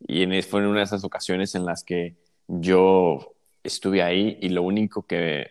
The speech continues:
me pude recordar de todo esto era que cuando estaba sentado, estaba viendo el reloj todo el tiempo, porque parece que ese reloj no se movía,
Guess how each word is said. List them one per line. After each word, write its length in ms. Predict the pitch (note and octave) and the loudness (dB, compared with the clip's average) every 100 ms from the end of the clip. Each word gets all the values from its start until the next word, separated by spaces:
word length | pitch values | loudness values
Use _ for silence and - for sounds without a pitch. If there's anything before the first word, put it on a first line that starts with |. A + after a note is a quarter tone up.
| _ | _
me 360 | - F2 E2+ - _ _ _ _ _ _ _ | -6 -4 -6 -10 _ _ _ _ _ _ _
pude 300 | - G#2 G#2 | 0 4 4
recordar 500 | G2 - F2 F2 F#2+ | 2 -2 2 2 2
de 100 | F2 | 0
todo 360 | - F#2 E2+ | -2 -2 -2
esto 420 | F2 - A#2+ C3+ - | -4 -4 -6 -6 -6
era 220 | F2+ F#2 | -6 -4
que 100 | F2 | -6
cuando 180 | E2+ E2 | -6 -8
estaba 280 | - G#2+ A#2+ | -2 -2 -2
sentado, 560 | F2+ E2+ F2 G2 D3 - _ _ _ _ _ - | -6 -4 -4 -4 -6 -10 _ _ _ _ _ -12
estaba 360 | G2 G2 G2 | -2 2 2
viendo 340 | F#2 F#2+ G2 G2 | 2 2 2 2
el 100 | F2+ | 2
reloj 340 | F2 F2 E2+ - | 0 0 -2 -2
todo 160 | F2 | -2
el 100 | D#2 | -2
tiempo, 280 | - E2+ E2 | -6 -10 -10
porque 440 | - E2+ E2+ E2+ - _ _ _ _ _ _ _ _ | -8 -6 -4 -6 -6 _ _ _ _ _ _ _ _
parece 320 | F2+ F2+ A2 | 0 0 0
que 100 | G2+ | -2
ese 160 | F#2+ G#2 | 0 0
reloj 320 | F2+ F#2 F#2+ | 2 2 0
no 120 | G2 | -2
se 140 | - | -4
movía, 400 | F#2 E2 F2 E2+ | -4 -4 -8 -10